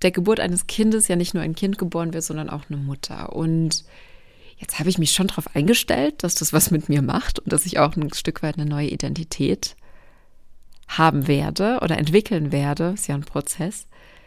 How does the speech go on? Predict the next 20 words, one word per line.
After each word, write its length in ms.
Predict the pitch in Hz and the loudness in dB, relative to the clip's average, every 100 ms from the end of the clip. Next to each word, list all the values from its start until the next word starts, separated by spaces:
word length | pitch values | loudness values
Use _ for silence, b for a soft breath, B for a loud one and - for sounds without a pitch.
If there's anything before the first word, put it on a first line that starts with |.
| b b b b b - | b b b b b 2
Gleichzeitig 480 | 165 180 185 170 180 | 4 4 2 2 0
hätte 140 | 151 | -2
ich 180 | - - | -2 2
nicht 480 | 160 170 180 - 147 | 6 6 6 2 2
damit 260 | 143 - | 4 2
gerechnet, 680 | - 143 143 - 147 151 - b b b - | 0 -2 -2 -2 0 0 -4 b b b -2
dass 520 | 156 147 147 - - - - - - _ _ _ _ | 2 2 0 -4 -8 -12 -20 -20 -20 _ _ _ _
alte 260 | 147 147 151 | 4 4 4
Muster 500 | 151 180 - 147 139 | 4 6 4 2 -4
von 320 | - 139 135 | -4 -2 -2
mir 440 | 135 135 143 - - - - _ _ _ _ | 0 0 -2 -4 -8 -20 -20 _ _ _ _
auf 180 | 147 - | -6 -6
diese 480 | - 185 196 - - | 0 0 2 0 2
Art 560 | 156 151 240 285 - - | 4 4 2 -2 -6 -2
und 120 | 185 | 2
mit 140 | 156 151 | 2 2
dieser 180 | 175 143 | 2 0
Heftigkeit 920 | - 190 - - - - - - - | 0 -4 -4 -8 -6 -6 -6 -4 -2
wieder 200 | 147 147 | -2 0
hochkommen, 600 | 160 - - 139 139 | -2 -6 -8 -6 -4